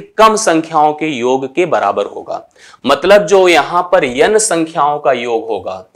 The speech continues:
एन संख्याओं का योग होगा, वह यहां पर एन माइनस वन संख्याओं के योग के बराबर होगा,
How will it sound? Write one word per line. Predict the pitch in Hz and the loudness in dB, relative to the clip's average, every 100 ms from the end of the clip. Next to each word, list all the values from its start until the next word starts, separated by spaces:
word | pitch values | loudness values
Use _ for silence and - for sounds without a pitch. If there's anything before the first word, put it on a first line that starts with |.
| _ _ _ _ | _ _ _ _
एन | 104 135 190 | -2 2 2
संख्याओं | 196 185 160 147 151 139 | 0 0 -2 -2 0 0
का | 135 127 | 2 0
योग | 113 113 107 | 0 -6 -6
होगा, | 113 104 117 165 196 - - - - - _ - - | -6 2 6 6 4 -4 -20 -20 -20 -20 _ -20 -6
वह | 131 180 202 | 4 4 4
यहां | 151 139 135 175 185 | 2 0 2 0 2
पर | 131 120 160 185 - - | 4 4 2 -6 -18 -16
एन | 113 143 185 202 | -6 -2 -2 0
माइनस | 175 143 147 160 - | 2 2 2 -2 -4
वन | 151 170 | 0 0
संख्याओं | 180 151 131 143 120 120 | 0 -2 -4 -2 -2 -2
के | 135 | -6
योग | 113 104 - | -4 -4 -4
के | 160 | -2
बराबर | 127 95 85 | 0 0 -2
होगा, | - 92 90 - | -10 -16 -18 -20